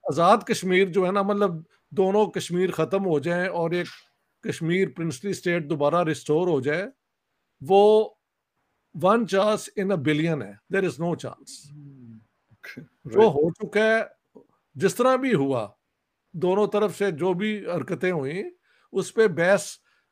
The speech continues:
Speaker 1: कर करके तो लोग अब थक
Speaker 2: जी,
Speaker 1: भी गए।
Speaker 2: बिल्कुल, बिल्कुल सही।
Speaker 1: तो हम
Speaker 2: बिल्कुल।
Speaker 1: देखते हैं पाकिस्तान के कश्मीर के अंदर, मैंने नोट किया है, भी डेमोन्स्ट्रेशंस हो रही हैं, और जो मुझे बताया जाता है कि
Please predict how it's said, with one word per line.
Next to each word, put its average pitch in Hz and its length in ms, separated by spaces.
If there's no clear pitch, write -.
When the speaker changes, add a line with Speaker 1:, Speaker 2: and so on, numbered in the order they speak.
Speaker 1:
कर 196 160
करके 196 460
तो 190 440
लोग 175 320
अब 175 240
थक 143 60
Speaker 2:
जी, 190 100
Speaker 1:
भी 175 140
गए। - 0
Speaker 2:
बिल्कुल, 127 240
बिल्कुल 123 340
सही। - 160
Speaker 1:
तो 208 320
हम 196 120
Speaker 2:
बिल्कुल। 226 160
Speaker 1:
देखते 202 260
हैं 220 180
पाकिस्तान 185 520
के 226 120
कश्मीर 175 480
के 185 120
अंदर, 180 280
मैंने 170 460
नोट 160 320
किया 147 260
है, 156 200
भी 170 140
डेमोन्स्ट्रेशंस 165 840
हो 170 120
रही 156 220
हैं, 156 320
और 170 260
जो 185 300
मुझे 202 220
बताया 165 420
जाता 170 340
है 175 200
कि 185 260